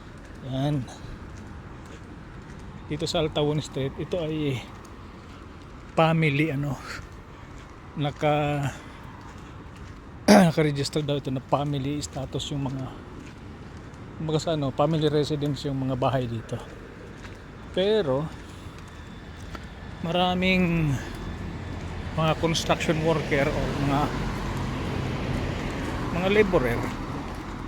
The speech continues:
ah, na nakatira dito sa ano. Kahit kami din, lima din kami doon sa company namin na nakatira doon sa,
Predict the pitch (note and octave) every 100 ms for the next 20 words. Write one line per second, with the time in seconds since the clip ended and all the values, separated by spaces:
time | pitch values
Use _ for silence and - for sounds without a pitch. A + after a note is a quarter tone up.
0 | - - - - - - - - - D#3
1 | A2+ - E3 E3 E3 - C#3 A#2+ A#2 -
2 | - - - - - - - - - -
3 | - - - - C#3+ C#3+ - C3+ C3 A2+
4 | B2+ - - - - - - - - -
5 | - - - D3 D3+ - D#3+ D3 C3 C3
6 | D3 C#3 D3+ C#3+ D3 C#3+ D3 C#3 C#3 C#3
7 | C3+ C3 - - - - - - - -
8 | - - - C#3 C3+ C3+ C#3 C#3 C3 B2+
9 | C3 C#3+ C3+ C3 - - - - - -
10 | - - - D#3+ C#3+ C3 C#3 B2+ C3+ C3+